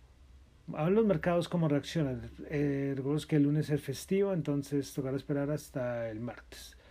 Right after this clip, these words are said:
Bueno, entonces ahora sí pasamos a las, a la, al petróleo. El petróleo que hoy sí tuvo f-, bajadas fuertes. Ayer decía que no había reaccionado mucho, pero sí, esta semana fue complicada para el petróleo. Bueno, el Brent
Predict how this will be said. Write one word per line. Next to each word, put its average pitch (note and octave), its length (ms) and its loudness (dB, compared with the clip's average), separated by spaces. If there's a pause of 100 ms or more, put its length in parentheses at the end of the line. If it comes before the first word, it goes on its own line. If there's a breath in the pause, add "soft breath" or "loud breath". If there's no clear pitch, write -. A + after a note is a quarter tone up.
(680 loud breath)
Bueno, D#3+ 480 4
entonces E3 280 0
ahora F3+ 140 4
sí E3+ 140 -2
pasamos D#3+ 440 -2
a D#3 380 2
las, D#3 1120 -2 (100)
a C3 160 -4
la, C#3+ 160 -2
al D3 360 -2
petróleo. G#2 560 -10 (320 loud breath)
El C#3+ 120 2
petróleo D3 440 0
que D3+ 80 0
hoy C#3+ 80 4
sí - 120 -12
tuvo C#3 240 2
f-, - 240 -8 (240)
bajadas C3 400 -6
fuertes. D3 400 0
Ayer C3 240 2
decía C#3 300 0
que C3+ 100 -2
no B2 100 -4
había C3 180 0
reaccionado C3 360 -4
mucho, D3+ 280 0
pero A2+ 180 -8
sí, F3+ 140 2
esta C3 260 0
semana C3 580 -4 (1040 loud breath)
fue C#3+ 140 2
complicada C3+ 480 0
para C3 140 -2
el B2+ 60 -2
petróleo. B2+ 500 -2 (800)
Bueno, D#3 420 0
el D3 160 6
Brent F3+ 380 2